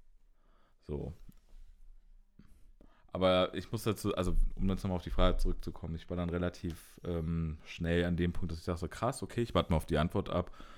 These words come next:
oder auf die Reaktion." Die fand ich dann eher so lala.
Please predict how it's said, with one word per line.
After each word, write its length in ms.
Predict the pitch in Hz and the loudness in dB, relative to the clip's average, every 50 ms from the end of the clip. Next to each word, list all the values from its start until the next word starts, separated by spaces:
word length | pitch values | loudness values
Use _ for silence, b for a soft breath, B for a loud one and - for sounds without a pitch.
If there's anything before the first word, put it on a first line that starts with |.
| B B B B | B B B B
oder 140 | - 80 80 | -4 -2 -2
auf 60 | 76 - | -2 -2
die 100 | - 82 | -4 0
Reaktion." 640 | 80 82 80 - - - - 95 87 87 87 92 - b b b b b b b b b b - - - - - - _ | 2 2 2 0 -2 -4 -2 0 2 2 2 0 -2 b b b b b b b b b b -20 -20 -20 -20 -20 -20 _
Die 60 | - 76 | -10 -4
fand 200 | - - 87 90 | 0 2 2 4
ich 80 | - | 6
dann 160 | - 80 80 | 6 6 6
eher 140 | - 73 80 | 6 4 2
so 100 | 78 82 | 2 2
lala. 520 | 78 78 80 78 78 78 80 85 90 - | 4 4 4 4 6 4 4 4 2 0